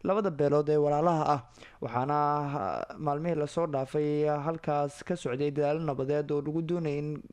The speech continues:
lu-, xabajoojin laga dhex sameeyo beelaha, waxaana xusid mudan in ay ku guuleysteen xabajoojintaas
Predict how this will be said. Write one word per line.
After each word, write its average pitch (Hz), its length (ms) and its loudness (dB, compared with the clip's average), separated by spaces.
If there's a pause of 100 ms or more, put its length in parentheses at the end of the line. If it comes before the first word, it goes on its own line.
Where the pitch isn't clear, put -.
lu-, 143 240 -4 (300)
xabajoojin 147 640 -4
laga 151 160 -2
dhex 156 200 -4
sameeyo 147 320 6 (400)
beelaha, 156 420 4 (460)
waxaana 135 340 -2 (400)
xusid 147 340 -6
mudan 147 340 -2
in 170 160 -4
ay 156 100 0
ku 180 140 -6
guuleysteen 151 580 -4 (240)
xabajoojintaas 147 1000 0